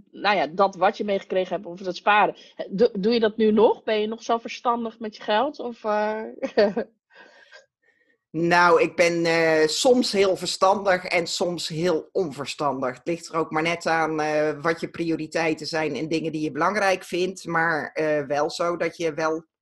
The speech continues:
Speaker 2: geld moet hebben voordat je het uit kan geven. Dus ja,
Speaker 1: Ja.
Speaker 2: dat is toch wel een beetje blijven hangen.
Speaker 1: En waar ga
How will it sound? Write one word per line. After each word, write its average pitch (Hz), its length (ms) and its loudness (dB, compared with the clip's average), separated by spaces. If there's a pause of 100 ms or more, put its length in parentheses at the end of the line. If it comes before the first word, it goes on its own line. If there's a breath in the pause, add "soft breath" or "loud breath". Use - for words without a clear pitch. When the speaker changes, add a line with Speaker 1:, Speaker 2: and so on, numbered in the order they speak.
(440)
Speaker 2:
geld 175 360 -2
moet 160 200 -6
hebben 160 280 -6
voordat 151 340 -4
je 151 60 -10
het - 100 -10
uit 120 220 -8
kan 117 220 -12
geven. 117 440 -12
Dus - 500 -12 (880)
ja, 151 140 -2
Speaker 1:
Ja. 160 60 0
Speaker 2:
dat 143 140 -6
is 165 120 -8
toch - 200 -18
wel 170 140 -2
een 165 60 -4
beetje 151 300 -6
blijven 139 360 -8
hangen. - 200 -18 (800)
Speaker 1:
En 190 140 -10
waar 220 160 4
ga 226 140 2